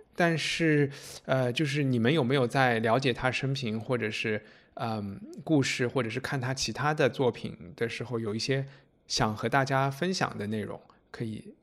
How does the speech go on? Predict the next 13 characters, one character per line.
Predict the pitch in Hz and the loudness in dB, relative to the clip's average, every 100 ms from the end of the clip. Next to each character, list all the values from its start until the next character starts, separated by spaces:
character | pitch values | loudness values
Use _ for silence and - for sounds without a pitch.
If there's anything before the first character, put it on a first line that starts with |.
| _ | _
可 | - 117 | -10 -8
以 | 107 | -8
讲 | 107 - - | -8 -10 -10
一 | |
讲 | 113 - | -14 -14
的？ | - - _ _ _ _ _ _ _ _ _ - | -16 -20 _ _ _ _ _ _ _ _ _ -6
因 | 151 | 0
为 | 151 | 2
我 | 139 | 2
觉 | 117 127 | 0 -2
得 | 160 156 - | -4 -6 -12
其 | - - 139 | -8 -6 -6
实 | 139 139 - | -6 -6 -8